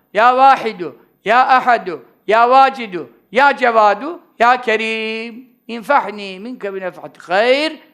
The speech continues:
İnneke ala kulli şeyin kadir. Ucunda para olunca nasıl ezberlemişim görüyor musun?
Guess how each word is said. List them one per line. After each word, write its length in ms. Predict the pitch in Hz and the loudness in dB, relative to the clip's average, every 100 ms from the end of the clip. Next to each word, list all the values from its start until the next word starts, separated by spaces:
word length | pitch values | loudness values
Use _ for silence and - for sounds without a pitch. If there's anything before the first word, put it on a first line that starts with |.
| _ | _
İnneke 380 | 285 247 196 180 | -10 -4 -4 -2
ala 380 | 180 175 165 160 | -2 0 -2 -4
kulli 240 | 247 220 | -14 -18
şeyin 480 | 156 196 240 294 285 _ _ _ - | -10 -6 -6 -6 -10 _ _ _ 0
kadir. 920 | 269 247 226 226 226 226 226 233 233 _ _ _ _ _ _ _ _ | 0 2 -6 -6 -4 -4 -4 -6 -10 _ _ _ _ _ _ _ _
Ucunda 320 | 196 196 220 220 | -14 -10 -4 0
para 260 | 220 226 | 2 2
olunca 360 | 226 269 254 220 | 0 -2 -4 -2
nasıl 220 | 208 254 | -2 -2
ezberlemişim 680 | 240 220 202 190 180 180 175 | -2 -2 -2 -6 -8 -14 -6
görüyor 300 | 220 349 285 | -2 -2 -2
musun? 320 | 185 165 | -6 -12